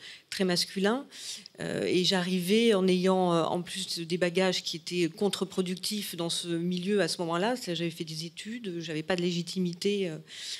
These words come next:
euh, j'étais une autodidacte, euh, parfaite, donc, euh, double peine pour moi, femme autodidacte.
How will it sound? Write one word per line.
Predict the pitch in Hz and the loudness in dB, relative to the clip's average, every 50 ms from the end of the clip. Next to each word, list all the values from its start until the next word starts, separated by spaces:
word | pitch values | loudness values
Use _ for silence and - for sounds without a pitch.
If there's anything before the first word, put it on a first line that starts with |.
| - - - - - - | -10 -14 -18 -16 -10 -6
euh, | - 165 | -4 -4
j'étais | 151 175 170 165 - 180 | -2 -4 -4 -4 -2 0
une | 175 175 | 0 0
autodidacte, | 170 175 185 175 170 170 185 180 180 - 185 | 0 -2 -6 -8 -4 -2 -2 -2 -2 -4 -8
euh, | 170 160 151 151 | -6 -6 -6 -6
parfaite, | 147 - 190 185 - - 247 269 254 - - - - - | -6 -6 -8 -6 -2 0 0 0 0 -4 -10 -10 -10 -12
donc, | - 165 170 170 175 170 - - | -10 -8 -6 -6 -6 -6 -4 -2
euh, | 190 180 175 170 165 170 | 2 2 4 4 2 2
double | 165 175 180 233 240 202 196 185 | -2 -4 -4 -4 -2 0 0 0
peine | 185 208 196 190 190 185 | 2 2 2 2 0 -2
pour | 185 185 | -4 -6
moi, | 175 175 175 208 233 247 240 | -4 -2 0 2 2 0 0
femme | 226 - - 214 208 196 | -2 0 2 2 4 2
autodidacte. | 190 - 196 175 180 165 180 202 247 - - - - | 2 0 -2 -4 -2 0 2 2 0 0 -4 -12 -12